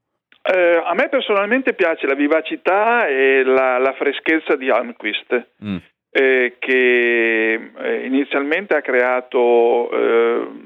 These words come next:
Speaker 1: diversi problemi alla squadra avversaria. Eh, per il resto ci sono delle conferme, eh,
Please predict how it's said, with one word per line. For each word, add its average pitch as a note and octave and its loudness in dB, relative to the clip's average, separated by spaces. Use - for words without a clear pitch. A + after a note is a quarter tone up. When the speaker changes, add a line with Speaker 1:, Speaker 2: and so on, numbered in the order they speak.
Speaker 1:
diversi C3 -2
problemi B2+ 0
alla A#2 -4
squadra A2+ -2
avversaria. - -2
Eh, A#2+ 2
per D3+ 0
il D#3 4
resto F3+ -2
ci B2+ -8
sono C3+ 0
delle B2+ 0
conferme, A#2 0
eh, A2+ -4